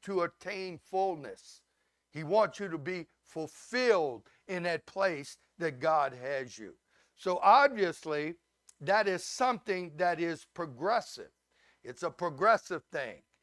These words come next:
We don't get all the fullness at one time. You can't handle it.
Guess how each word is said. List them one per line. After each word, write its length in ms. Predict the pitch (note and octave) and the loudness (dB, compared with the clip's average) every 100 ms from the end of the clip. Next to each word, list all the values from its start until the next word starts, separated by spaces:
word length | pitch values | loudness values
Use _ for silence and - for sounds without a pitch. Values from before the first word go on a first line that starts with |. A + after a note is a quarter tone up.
| _ _ - | _ _ -6
We 140 | C#3+ | 2
don't 260 | G#3 B3 B3+ | 6 6 6
get 200 | C4 A#3 | 6 10
all 400 | A3 A3 G#3+ G3+ | 12 12 10 6
the 80 | |
fullness 640 | - G3+ G3+ F#3 E3+ D#3 - | 2 2 4 2 0 -4 -2
at 180 | E3+ D#3 | -2 0
one 240 | D3+ C3+ - | -2 -2 -6
time. 360 | B2+ C3 F3 | -4 -4 -6
You 80 | E3 | -10
can't 300 | - F3+ F3 | -10 -8 -8
handle 320 | G3+ G3+ D#3+ | -6 -4 -4
it. 120 | A#2+ | -8